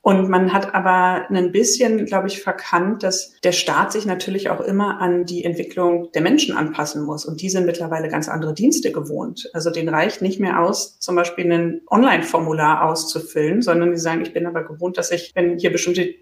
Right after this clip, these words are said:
Daten zum Beispiel von mir schon vorliegen, dass die dann auch vorhanden sind und ich die nicht alle dreimal eintippen muss." Das heißt, eigentlich ist es aus meiner Sicht noch viel relevanter,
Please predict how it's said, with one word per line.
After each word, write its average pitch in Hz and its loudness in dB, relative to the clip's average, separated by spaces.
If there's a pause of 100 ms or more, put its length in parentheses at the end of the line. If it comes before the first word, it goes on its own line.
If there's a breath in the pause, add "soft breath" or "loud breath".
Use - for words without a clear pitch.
(140)
Daten 180 2
zum 180 2
Beispiel 175 0
von 170 0
mir 170 4
schon 170 0
vorliegen, 208 2
dass 165 0
die 185 -6
dann 170 0 (180)
auch 180 4
vorhanden 208 2
sind 165 2
und 156 -2
ich 160 -8
die 165 -2
nicht 165 -2
alle 170 2
dreimal 170 2
eintippen 190 0
muss." 151 0
Das - 0
heißt, 170 2
eigentlich 202 2
ist 208 -2
es - -4
aus 170 -10
meiner 190 -2
Sicht 196 -4
noch 170 -6
viel 190 0
relevanter, 170 0